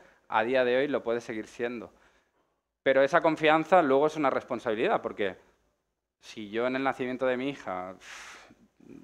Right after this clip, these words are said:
estaba de, estaba de pie de milagro, no me quiero imaginar en una casa, en un comedor de una persona y, y que, bueno, y, y que, ¿qué va a pasar? ¿Cómo voy a reaccionar?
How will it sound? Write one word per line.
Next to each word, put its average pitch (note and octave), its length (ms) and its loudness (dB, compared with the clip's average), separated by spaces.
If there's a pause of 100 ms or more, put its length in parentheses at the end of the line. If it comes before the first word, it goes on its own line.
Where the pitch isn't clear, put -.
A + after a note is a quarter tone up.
(180)
estaba A#2+ 480 0
de, A#2+ 340 0
estaba A#2+ 400 0
de B2 140 0
pie B2+ 140 -2
de A#2+ 100 2
milagro, C#3 500 2 (360)
no B2 100 -4
me C3+ 100 0
quiero C3+ 140 2
imaginar C3+ 640 0 (160)
en A#2 160 -8
una C#3 220 0
casa, D3 240 2
en G#2+ 80 -4
un B2 100 -6
comedor C#3 400 0
de G#2+ 80 -4
una B2 160 -2
persona E3 540 -4 (1120)
y, A#2+ 420 -4
y B2 120 -6
que, G2+ 520 -4
bueno, A2+ 220 -4 (520)
y, G2+ 520 -12
y G#2+ 40 -18
que, G2+ 220 -6
¿qué A#2 160 -4
va A2+ 120 2
a A2+ 80 2
pasar? A#2+ 360 0
¿Cómo B2+ 200 -2
voy B2 100 2
a A2+ 80 4
reaccionar? G#2+ 540 -4